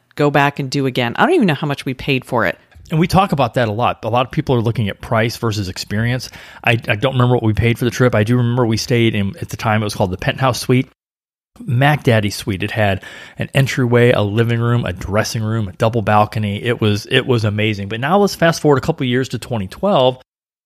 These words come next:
Speaker 2: and that is when we bought a cruise franchise and expanded our travel client list. And for the next six years, our travel business was a part-time thing because we did have other businesses that we were running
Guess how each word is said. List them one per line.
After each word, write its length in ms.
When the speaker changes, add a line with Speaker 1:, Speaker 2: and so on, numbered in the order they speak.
Speaker 2:
and 140
that 100
is 140
when 140
we 80
bought 280
a 120
cruise 420
franchise 720
and 160
expanded 500
our 100
travel 360
client 460
list. 300
And 100
for 80
the 80
next 220
six 260
years, 180
our 120
travel 400
business 400
was 180
a 140
part-time 580
thing 320
because 260
we 120
did 160
have 280
other 220
businesses 600
that 260
we 100
were 140
running 380